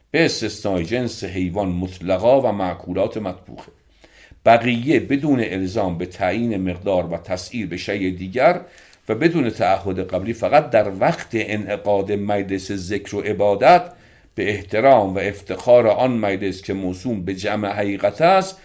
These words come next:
با حالت عجز و نیاز و کمال فروتنی، به قصد قربتاً الی الله تقدیم آن جمع نموده،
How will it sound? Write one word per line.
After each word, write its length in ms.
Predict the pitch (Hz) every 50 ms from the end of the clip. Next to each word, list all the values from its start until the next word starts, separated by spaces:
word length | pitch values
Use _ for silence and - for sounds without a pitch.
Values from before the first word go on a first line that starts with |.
| - - _ _ -
با 140 | 95 101
حالت 460 | 101 101 101 101 104 123 127 127 - 110
عجز 440 | 98 - 110 123 127 117 95 87
و 80 | 98 98
نیاز 560 | 95 98 104 104 110 120 135 147 156 131 113
و 60 | 110
کمال 500 | 107 - - 107 110 131 127 113 98 98
فروتنی، 800 | 95 - 95 95 95 95 95 - 98 120 156 190 202 190 175 165 - - - _ _ _
به 80 | 104
قصد 440 | 101 - 117 147 - - - - 98
قربتاً 580 | 87 - - 151 170 156 117 107 104 - - 98
الی 240 | 101 90 98 104
الله 360 | 101 98 98 104 117 110 107 -
تقدیم 540 | - - 101 95 98 110 131 156 170 170
آن 480 | 165 - - - 123 135 143 147 139 123
جمع 460 | 117 - 110 123 131 143 156 170 190
نموده، 580 | 196 196 196 180 185 156 143 135 117 101 -